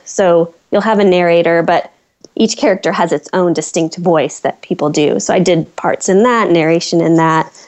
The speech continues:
Also for the short fiction podcasts, which, um, you know, we had a bunch of those at New Media Expo. And,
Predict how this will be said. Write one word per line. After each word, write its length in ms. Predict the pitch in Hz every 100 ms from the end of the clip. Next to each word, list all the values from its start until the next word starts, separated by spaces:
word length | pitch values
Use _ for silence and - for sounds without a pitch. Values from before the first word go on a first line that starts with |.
| - - - _ -
Also 200 | 214 190
for 120 | 185
the 100 | -
short 320 | - 254 269
fiction 380 | - 226 254 226
podcasts, 800 | 226 202 208 214 196 214 - -
which, 300 | - - -
um, 400 | 175 165 - 226 - _ _ -
you 100 | 185
know, 80 | 170
we 80 | 170
had 180 | 175
a 20 | 170
bunch 240 | 165 180
of 80 | 175
those 320 | 170 165 160
at 260 | 156 - 190
New 160 | 190
Media 260 | 175 165 156
Expo. 640 | 180 - - 160 151 156 - _ - - -
And, 480 | 180 175 160 151 156